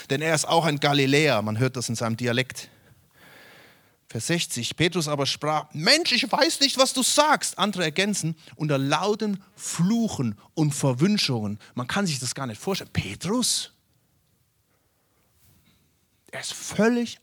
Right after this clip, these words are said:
ausgetickt. Und man kennt Petrus nicht mehr wieder. Und das Obertragische ist, beim dritten Mal schreit er so laut darum, dass er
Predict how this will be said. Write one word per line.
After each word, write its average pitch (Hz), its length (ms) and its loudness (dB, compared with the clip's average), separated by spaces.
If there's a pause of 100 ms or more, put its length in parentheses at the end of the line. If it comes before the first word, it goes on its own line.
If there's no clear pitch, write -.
(120)
ausgetickt. - 760 -4 (920)
Und 127 60 -6
man 127 120 -6
kennt 196 300 -2
Petrus 160 440 -4 (140)
nicht 170 260 -2
mehr 151 140 0
wieder. 131 240 -2 (280)
Und 156 180 0
das 139 280 -2 (300)
Obertragische 135 880 2
ist, 131 380 -4
beim 123 180 -2
dritten 202 320 2
Mal 170 380 0 (280)
schreit 151 500 -2
er 151 120 -4
so 196 240 0
laut 180 380 2
darum, 156 560 0 (480)
dass 151 260 0
er 147 400 -2